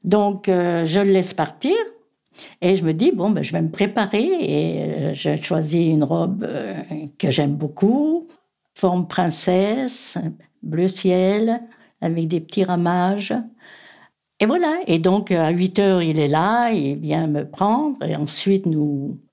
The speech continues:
partons chercher, euh, mon ami qui habite beaucoup plus loin.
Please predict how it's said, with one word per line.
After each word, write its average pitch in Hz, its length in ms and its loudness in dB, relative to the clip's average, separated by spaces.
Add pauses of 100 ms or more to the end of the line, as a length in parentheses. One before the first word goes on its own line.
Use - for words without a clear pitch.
partons 165 480 -2
chercher, 160 760 0
euh, 135 60 0
mon 151 220 2
ami 170 340 2
qui 170 100 -4
habite 165 240 0
beaucoup 165 300 -2
plus 156 180 0
loin. 202 380 2